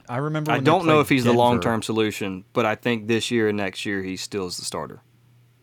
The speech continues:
Speaker 1: Yeah, I, I agree with that. I don't know if he's a long-term guy yet. I don't know if he's a franchise player, but, you know, there's only a couple go-, a couple of those guys anyway. I just remember when they played Denver, they put up thirty-five points, and I was like, "I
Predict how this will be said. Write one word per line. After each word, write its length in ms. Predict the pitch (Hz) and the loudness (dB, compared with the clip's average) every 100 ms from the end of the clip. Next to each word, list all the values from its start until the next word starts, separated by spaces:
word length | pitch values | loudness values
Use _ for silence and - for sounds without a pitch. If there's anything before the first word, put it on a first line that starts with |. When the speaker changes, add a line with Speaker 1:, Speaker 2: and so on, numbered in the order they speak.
| _ _ _ - | _ _ _ -4
Speaker 1:
Yeah, 220 | 127 117 - _ _ _ - | 0 0 -4 _ _ _ -10
I, 180 | 117 104 110 | -10 -10 -8
I 100 | 104 | -8
agree 180 | 92 87 | -8 -10
with 100 | 85 | -12
that. 200 | 85 - _ _ - | -14 -14 _ _ -10
I 80 | 123 | -6
don't 120 | 147 | -2
know 100 | 123 | -2
if 80 | 117 | -4
he's 140 | 104 | -6
a 40 | 104 | -6
long-term 360 | 104 104 98 | -6 -8 -8
guy 160 | 95 92 | -6 -6
yet. 300 | 90 90 87 | -6 -8 -8
I 60 | 110 | -8
don't 100 | 113 | -8
know 40 | |
if 60 | 107 | -8
he's 140 | 92 | -10
a 40 | 90 | -10
franchise 540 | 107 98 - 82 82 | -8 -8 -8 -12 -14
player, 320 | - 87 87 | -14 -14 -14
but, 220 | 95 95 - _ _ _ _ | -14 -16 -18 _ _ _ _
you 100 | 104 | -14
know, 140 | 87 - _ | -14 -18 _
there's 180 | 147 139 | -4 -2
only 180 | 156 120 | -2 -2
a 40 | |
couple 240 | - 110 | -6 -8
go-, 200 | 98 107 - _ - | -6 -6 -8 _ -14
a 120 | 117 104 | -10 -6
couple 280 | 123 120 | -6 -4
of 80 | 107 | -4
those 160 | 101 98 | -6 -6
guys 220 | 98 95 | -6 -6
anyway. 300 | 110 90 85 - - _ _ _ _ 123 | -6 -6 -10 -14 -20 _ _ _ _ -4
I 80 | |
just 160 | 151 175 | -2 0
remember 200 | 160 143 | 2 4
when 120 | 139 | 2
they 80 | 123 | 2
played 220 | 135 113 | 2 0
Denver, 420 | 104 127 95 90 - _ _ _ _ _ _ _ - | 0 -2 -4 -6 -10 _ _ _ _ _ _ _ -4
they 100 | 127 | 0
put 160 | 160 | 2
up 120 | 147 | 2
thirty-five 460 | 131 131 113 117 95 | 2 0 0 -2 -2
points, 420 | 127 127 - - _ | -4 -4 -6 -12 _
and 80 | 117 | -10
I 20 | |
was 80 | 120 | -6
like, 200 | 110 95 - | -6 -8 -6
"I 120 | 127 | -6